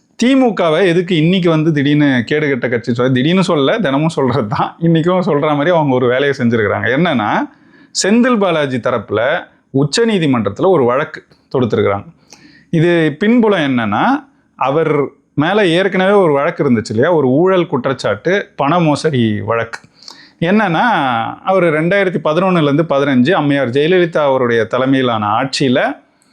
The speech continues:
இவர் போக்குவரத்து துறை அமைச்சரா இருக்கிறார். அப்ப வேலை வாங்கி தருவதாக, போக்குவரத்து துறையில வேலை தருவதாக பலர்கிட்ட காசு வாங்கிட்டு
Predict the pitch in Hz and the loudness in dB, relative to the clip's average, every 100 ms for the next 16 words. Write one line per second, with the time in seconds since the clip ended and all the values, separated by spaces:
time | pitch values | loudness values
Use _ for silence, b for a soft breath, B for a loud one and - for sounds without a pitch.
0 | b - 143 185 175 175 190 196 170 147 | b -2 0 0 0 -2 0 0 0 0
1 | 147 127 135 160 127 127 139 131 107 104 | -2 0 0 0 -2 -2 -2 -2 -2 -6
2 | 104 - b b b b 123 131 - 190 | -8 -10 b b b b -6 -6 -4 -2
3 | 240 285 - 135 160 220 233 196 170 170 | -2 -4 -6 -2 0 0 0 0 0 0
4 | 156 147 135 123 120 110 160 170 170 170 | 0 0 0 2 0 0 0 -2 0 -2
5 | 156 147 139 131 127 190 156 165 175 160 | -2 -4 0 0 2 2 0 0 -2 -2
6 | 135 127 110 101 104 143 220 269 b b | 0 0 0 0 0 0 -2 -6 b b
7 | b - 151 202 202 170 208 156 165 190 | b -6 -2 0 0 -2 -4 -2 -2 -2
8 | 175 139 120 104 | -2 0 0 0